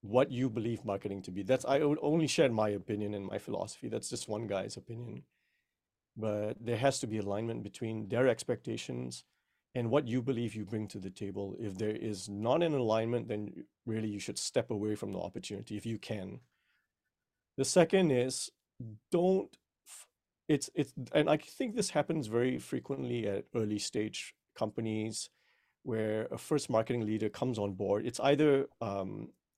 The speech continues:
mo-, in most cases, it's, uh, the first marketing hire that's, you know, or, or first marketing leader is someone who's been given an opportunity to take a step up, if you will. And there's a natural tendency to look at all the things that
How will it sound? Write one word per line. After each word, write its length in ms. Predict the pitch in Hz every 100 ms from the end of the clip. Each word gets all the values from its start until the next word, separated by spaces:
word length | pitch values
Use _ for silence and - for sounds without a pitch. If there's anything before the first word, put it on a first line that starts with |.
| _ _ _ 117 - _
mo-, 240 | 143 156
in 240 | 175 131 127
most 240 | 196 247
cases, 440 | - 123 - 143 139
it's, 200 | 127 - _ - _ _ _ _ _ -
uh, 180 | 117
the 140 | 117 120
first 280 | - 196 185
marketing 340 | 135 135 151
hire 500 | 135 113 113 117 123
that's, 300 | 117 104 -
you 60 | 107
know, 60 | 98
or, 360 | 113 - 107
or 40 | 104
first 340 | - 131 -
marketing 460 | 117 113 123 113 104
leader 340 | 113 123 120
is 220 | 113 110
someone 480 | - 123 123 117 117 -
who's 280 | 113 107 98
been 200 | 101 101
given 400 | 107 117 117 - -
an 100 | 98
opportunity 560 | 101 117 - 107 110
to 140 | 104 110
take 200 | 104 -
a 80 |
step 400 | 101 - - 95
up, 200 | 98 92
if 140 | 92 92
you 100 | 95
will. 320 | 98 98 - _ _ _ _ _ _ _ _
And 140 | 127 107
there's 140 | 113
a 40 |
natural 420 | 131 135 139 190 185
tendency 560 | 160 151 156 - 147
to 100 | 127
look 340 | 110 113 143 -
at 320 | 104 101 - _ _ _ -
all 180 | 135 160
the 80 |
things 380 | 156 - 151 131
that 160 | 120